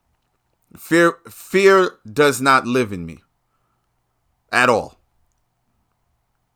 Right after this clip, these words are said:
Like I said, I wanted to wrestle. I wrestled. I wanted to D J. I D J'd.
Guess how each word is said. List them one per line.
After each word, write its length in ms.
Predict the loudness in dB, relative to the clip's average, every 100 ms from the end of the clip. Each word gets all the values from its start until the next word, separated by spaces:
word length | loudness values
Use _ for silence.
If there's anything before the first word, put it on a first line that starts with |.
| _ _ _
Like 180 | -4 0
I 80 | 0
said, 400 | 0 -2 -2 -4 _ _ _ -12
I 60 | -4
wanted 300 | 0 0 0
to 80 |
wrestle. 500 | -2 -2 -2 -6 -12 _ _
I 80 | -6
wrestled. 460 | -2 -2 -6 -18 _ _ _ _ _ _ _ _ _ _ _ _ _ _ _ _ _ _ _ _ _ _ _ _
I 100 | -6
wanted 280 | 0 0 0
to 80 | -4
D 240 | -4 -6
J. 300 | -4 -8 -12 _ _
I 80 | -10
D 200 | -4 -4
J'd. 340 | -4 -10 -14